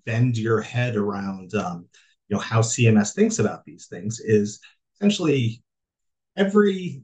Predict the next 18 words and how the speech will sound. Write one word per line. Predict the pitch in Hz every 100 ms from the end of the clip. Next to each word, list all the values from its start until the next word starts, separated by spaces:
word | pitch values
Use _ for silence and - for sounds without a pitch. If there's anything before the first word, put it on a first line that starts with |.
| -
product, | 127 131 120 117 - -
service, | - 123 120 113 110 - - _ -
item, | 113 113 113 104
device, | 101 113 110 110 107 -
et | -
cetera, | 113 107 101 104 - _ -
that's | 117
paid | - 131 127
through, | 120
through | 117 - 110
Medicare | 107 104 - 104 98 101 - _ _ -
has | 139 -
to | - 113
have | 110
a | 110
very, | 117 127 123
very | 117 110
square | - - - 104 107 101 101 98 98